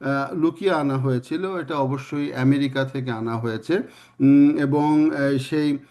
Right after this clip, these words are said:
গোপ-, আহ, সিবিএসএ এর গোপন তথ্যে ড্রাগ, আহ, উম, ড্রাগসগুলি তারা কুকুরের, আহ, মাধ্যমে এগুলো ধরে ফেলে। অর্থাৎ আপনারা জানেন যে এই বর্ডার গার্ডগুলির,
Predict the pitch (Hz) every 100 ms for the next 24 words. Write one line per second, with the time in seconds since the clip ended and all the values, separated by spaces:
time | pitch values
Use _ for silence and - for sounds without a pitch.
0 | _ _ 120 156 - 156 143 131 127 -
1 | _ _ - 180 190 160 185 185 165 156
2 | 139 - - 127 135 196 - _ 120 131
3 | 131 131 127 139 170 175 170 156 - 170
4 | 151 110 131 143 139 127 135 127 131 135
5 | 131 127 - _ _ _ 127 117 147 151
6 | 139 147 165 190 143 123 127 170 175 180
7 | 170 180 185 135 127 120 120 - 120 123
8 | 120 147 143 151 120 135 175 269 _ _
9 | _ 139 147 135 127 110 120 131 180 170
10 | 185 180 139 135 151 165 160 160 160 143
11 | 127 131 135 143 135 135 131 135 139